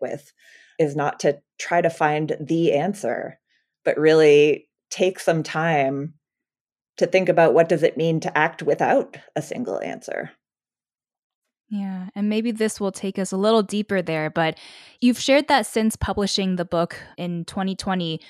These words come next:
Speaker 2: you continue to practice slow scholarship and are enjoying pursuing
Speaker 1: <laughs>
Speaker 2: ideas and curiosity outside of institutional frameworks.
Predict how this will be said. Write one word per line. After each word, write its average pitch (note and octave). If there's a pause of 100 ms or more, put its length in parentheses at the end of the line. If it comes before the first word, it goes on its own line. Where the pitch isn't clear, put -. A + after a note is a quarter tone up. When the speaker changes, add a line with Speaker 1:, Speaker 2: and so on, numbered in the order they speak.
(180)
Speaker 2:
you G#3+
continue A3+
to A#3
practice F3+
slow F#3+
scholarship D3 (300)
and F3
are F3
enjoying F#3
pursuing F#3
Speaker 1:
<laughs> -
Speaker 2:
ideas F3
and D#3+
curiosity D#3+
outside E3+
of D#3+
institutional D#3+
frameworks. D3